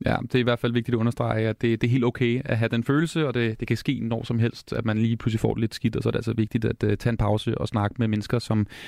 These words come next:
som gerne vil, vil hjælpe dig videre. Julie, det var, det var hyggeligt at snakke med dig, og godt, at, øh, du har det godt. Jeg håber, at vi snart ses igen her på, her i Pinden, altså her på Pinden. Altså, jeg savner dig lidt her i studiet, så det kan være måske i morgen, eller når du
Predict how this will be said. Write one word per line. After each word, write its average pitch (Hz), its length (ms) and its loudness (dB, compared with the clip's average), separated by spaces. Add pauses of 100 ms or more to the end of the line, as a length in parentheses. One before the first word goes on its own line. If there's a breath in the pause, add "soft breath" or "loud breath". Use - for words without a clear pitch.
(220 loud breath)
som 113 180 2
gerne 107 280 0
vil, 110 260 2
vil 113 80 -2
hjælpe 113 200 2
dig 110 60 0
videre. 113 360 2
Julie, 135 240 2
det 127 140 0
var, 117 320 0
det 120 120 -2
var 120 60 2
hyggeligt 147 260 2
at 143 60 2
snakke 143 300 -2
med 131 140 2
dig, 147 200 2
og 120 160 0
godt, 131 300 -2
at, 120 300 -2
øh, 113 360 2
du 127 100 2
har 131 100 2
det 127 80 -2
godt. - 460 -2
Jeg 110 460 2
håber, 143 240 2 (140)
at 127 180 0
vi 123 160 2
snart 151 220 0
ses 165 220 0
igen 185 280 2 (220 soft breath)
her 160 160 4 (120)
på, 143 440 2
her 151 120 2
i 180 40 4
Pinden, 208 300 0
altså 151 160 0
her 170 80 2
på 160 100 -2
Pinden. 196 260 0
Altså, 143 200 0
jeg 139 140 0
savner 165 220 0
dig 170 80 0
lidt 165 100 2
her 170 80 4
i 165 40 0
studiet, 175 320 -2
så 156 80 -4
det 139 80 -4
kan 139 60 0
være 147 120 2
måske 156 200 -4
i 147 40 2
morgen, 143 300 2
eller 131 120 0
når 135 100 2
du 139 100 0